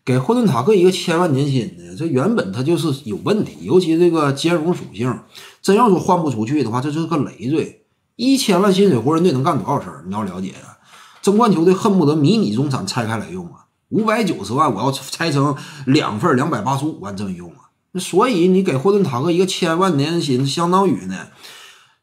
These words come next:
丧失了引进两到三个优秀技战力的可能。你这个，那你当然是亏了。所以霍顿塔克现在领的是千万年薪，你调整眼光了。说实话，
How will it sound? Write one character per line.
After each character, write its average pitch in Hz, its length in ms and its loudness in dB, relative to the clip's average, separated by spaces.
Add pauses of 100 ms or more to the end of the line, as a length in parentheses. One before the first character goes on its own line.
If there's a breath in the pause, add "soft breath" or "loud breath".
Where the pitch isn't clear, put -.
丧 214 420 2
失 135 260 -2
了 147 120 0
引 107 300 -4
进 151 200 2
两 110 220 -4
到 151 160 -2
三 120 420 -4
个 190 240 -2
优 160 320 2
秀 175 240 0
技 202 180 -4
战 147 160 -2
力 170 100 2
的 135 80 0
可 - 180 -14 (160)
能。 123 220 -12
你 143 120 -6
这 285 300 -4
个， 185 220 0
那 190 120 -2
你 185 140 -2
当 220 180 0
然 226 100 2
是 226 80 -4
亏 - 280 -4
了。 135 160 -18 (760 soft breath)
所 226 220 0
以 220 100 2
霍 196 160 0
顿 226 120 0
塔 139 160 -2
克 185 120 2
现 180 80 0
在 196 100 2
领 123 220 -2
的 131 100 -4
是 165 140 -4
千 165 300 -6
万 190 160 0
年 110 140 -6
薪， 95 240 -8
你 135 80 -6
调 143 220 -8
整 156 120 -10
眼 147 200 -10
光 90 140 -18 (180)
了。 95 180 -20
说 156 180 -6
实 156 80 -8
话， 156 460 -4